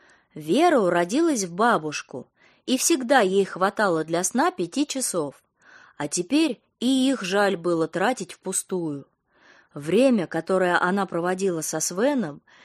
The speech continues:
было как свет. За долгий летний день он набирал такую силу, что небо светилось и ночью.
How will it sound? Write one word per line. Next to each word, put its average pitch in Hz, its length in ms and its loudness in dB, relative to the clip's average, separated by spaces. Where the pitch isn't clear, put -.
было 233 300 2
как 247 240 -2
свет. 220 600 -2
За 175 220 0
долгий 220 380 0
летний 220 420 -2
день 269 360 -2
он 170 140 -4
набирал 214 400 2
такую 294 460 2
силу, 190 420 -2
что 175 240 -4
небо 240 300 0
светилось 190 680 -4
и 214 100 -4
ночью. 190 600 -4